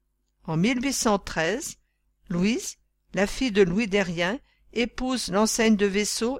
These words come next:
Édouard Lenormand de Varannes, qui, au décès de son beau-père en mille huit cent quatorze, prend la direction des biens de la famille. Il dynamise l'activité agricole en promouvant la culturelle de la pomme de terre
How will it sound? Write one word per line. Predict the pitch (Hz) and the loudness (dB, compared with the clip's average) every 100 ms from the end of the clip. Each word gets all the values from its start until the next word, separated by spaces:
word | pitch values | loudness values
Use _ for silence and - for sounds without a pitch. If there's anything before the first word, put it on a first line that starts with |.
| - | -2
Édouard | 214 185 214 214 | 0 2 2 4
Lenormand | 196 190 185 170 180 254 - - | 4 4 2 0 -2 -2 -6 -10
de | 175 | -6
Varannes, | 170 151 151 170 254 - _ _ _ - | -2 -2 -2 -4 -4 -8 _ _ _ -4
qui, | 233 | 4
au | 196 | 4
décès | 196 254 - 254 | 4 -2 2 2
de | 226 | 0
son | - 208 | 0 0
beau-père | 185 220 - 202 185 - _ _ | 2 0 2 2 0 -4 _ _
en | 165 | -2
mille | 165 233 226 | 0 0 0
huit | 226 | -2
cent | - 190 | -2 0
quatorze, | 170 156 156 180 233 - - _ _ - | -2 -2 -2 -2 -4 -10 -18 _ _ -18
prend | - 247 269 | -2 0 2
la | 185 | 0
direction | 180 202 196 - 262 269 | 0 -2 -2 -2 -2 0
des | 190 | 0
biens | 170 185 208 | 0 0 2
de | |
la | 175 | 2
famille. | - 147 123 - - _ _ _ _ _ _ _ _ _ _ - _ _ _ - | -2 -4 -6 -10 -20 _ _ _ _ _ _ _ _ _ _ -20 _ _ _ -12
Il | 165 156 | -10 -4
dynamise | 240 254 240 240 220 170 | 2 6 8 6 4 2
l'activité | 185 247 226 220 240 233 | 0 0 -2 -2 -2 -2
agricole | 208 202 190 190 156 196 269 _ - | 0 -2 -4 -4 -2 -2 -4 _ -4
en | 170 | -4
promouvant | - 262 254 233 226 196 - _ _ _ | 4 6 6 4 2 2 -2 _ _ _
la | 170 160 | -8 -8
culturelle | - 254 - 233 226 269 294 _ _ _ | -6 -4 -2 -2 0 -2 -6 _ _ _
de | 185 | -2
la | 180 170 | 0 0
pomme | - 269 269 | 2 4 6
de | 214 | 4
terre | 208 185 185 220 | 0 -2 -2 -4